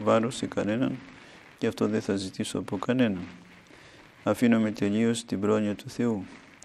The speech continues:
ο οποίος φροντίζει και για τα μικρά πλάσματά του. Και όπως μας είπε ο ίδιος,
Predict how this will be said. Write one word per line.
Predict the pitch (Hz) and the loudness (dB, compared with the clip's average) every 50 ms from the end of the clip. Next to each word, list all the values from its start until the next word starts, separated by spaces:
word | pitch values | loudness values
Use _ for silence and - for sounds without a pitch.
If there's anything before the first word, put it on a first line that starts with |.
| - - - - - - - - - - - | -20 -20 -20 -20 -20 -20 -20 -20 -20 -8 -4
ο | 104 | -2
οποίος | 104 95 - - 113 110 110 - | -2 0 2 2 2 2 0 0
φροντίζει | - - 101 101 98 117 117 117 107 104 107 104 | -2 0 0 0 2 2 2 2 2 0 -2 -2
και | 98 - - | -4 -4 -4
για | 104 101 101 95 | -2 -2 -2 -2
τα | - - 101 | -2 -2 -2
μικρά | 98 98 101 90 - 110 110 113 110 113 117 - - - - - - - - - - - - - - - - - | -2 -2 -4 -2 0 0 2 0 0 -2 -6 -10 -14 -20 -20 -20 -20 -20 -20 -20 -20 -20 -20 -20 -20 -20 -8 -2
πλάσματά | 113 113 110 104 110 107 104 98 - 117 117 110 | 2 2 2 2 2 0 0 0 2 2 2 2
του. | - - - 90 92 - - - - - - - - - _ _ _ - | 0 -4 -8 -8 -8 -10 -16 -20 -20 -20 -20 -20 -20 -20 _ _ _ -8
Και | - - 110 | -4 0 0
όπως | 107 101 - 113 98 | 0 0 -2 -4 -6
μας | 104 104 101 - | -4 -4 -2 -2
είπε | - 107 104 104 | -2 -4 -2 0
ο | 101 | 0
ίδιος, | 107 117 117 117 113 113 113 - - - | 2 2 2 2 0 -2 -2 -6 -8 -12